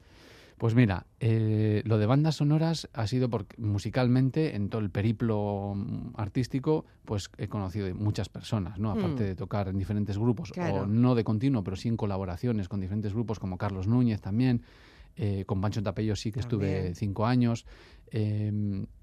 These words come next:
Speaker 1: de hecho, con la orquesta sin-, con la voz, no,
Speaker 2: Mm.
Speaker 1: eh, Ure Bre-, Ura Brevidean fue la segunda vez que he tocado, porque la primera fue con dieciocho añitos
Speaker 2: <gasps>
Speaker 1: y
Speaker 2: Hace,
Speaker 1: con
Speaker 2: hace
Speaker 1: Juan
Speaker 2: unos
Speaker 1: José Mena en la dirección y Carmelo Bernaola, difunto Carmelo Bernaola,
Speaker 2: Sí,
Speaker 1: en
Speaker 2: esos
Speaker 1: una
Speaker 2: son
Speaker 1: obra,
Speaker 2: ya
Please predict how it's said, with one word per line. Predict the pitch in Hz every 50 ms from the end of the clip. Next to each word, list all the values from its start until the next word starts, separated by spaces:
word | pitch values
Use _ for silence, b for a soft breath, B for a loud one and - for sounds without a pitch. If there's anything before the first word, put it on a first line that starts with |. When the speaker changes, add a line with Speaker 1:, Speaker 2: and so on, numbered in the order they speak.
| - - -
Speaker 1:
de | 127 104
hecho, | 104 - 135 120
con | 127 104
la | 92 85
orquesta | 87 92 107 104 123
sin-, | 113 123 120
con | - - 104 98
la | 92 90
voz, | 90 127 143 165 165 - - -
no, | 127 139 143 135
Speaker 2:
Mm. | 180 208
Speaker 1:
eh, | 165 107 -
Ure | - 123 120 135 127
Bre-, | 135 131 131 123 -
Ura | 131 127 131
Brevidean | 131 131 127 123 123 123 135 139 131 110
fue | - - 139 143 - - _ -
la | 113 107 107 90
segunda | - 120 131 135 131
vez | 120 -
que | - 123
he |
tocado, | 120 117 - 147 135
porque | 113 110 101 -
la | 101 101
primera | - 110 113 131 135 139
fue | 127 - 147 135
con | - 117 110
dieciocho | 104 104 101 - 123 143 143 -
añitos | 131 135 147 151 143 165 170 180 247
Speaker 2:
<gasps> | 269 277 269 233 190 B B B B B B B - - - -
Speaker 1:
y | 135 131 127 120 117
Speaker 2:
Hace, | - -
Speaker 1:
con | 127 123 120 117 117 113 113 113 110 107
Speaker 2:
hace | 107 -
Speaker 1:
Juan | - 120 113
Speaker 2:
unos | 143 -
Speaker 1:
José | 117 - - 151
Mena | 156 147 143 139 135 131 123
en | 110 110 - - 113 107
la | 104 104
dirección | 107 101 107 104 - - 143 151 156 151 -
y | 135 113
Carmelo | - 110 104 110 117 135 160 170 147
Bernaola, | 127 123 - 107 98 101 127 143 131 120 131
difunto | 117 101 98 - 123 123 120 110
Carmelo | - 117 104 113 117 113
Bernaola, | 110 107 98 95 98 110 117 110 120 147 160
Speaker 2:
Sí, | - - - 160
Speaker 1:
en | 139 131 135 175 202 202 165 -
Speaker 2:
esos | 139 107 107 113 117
Speaker 1:
una | 117 117
Speaker 2:
son | 117
Speaker 1:
obra, | 117 113 117
Speaker 2:
ya | 117 113 113 113 107 107 104 104 -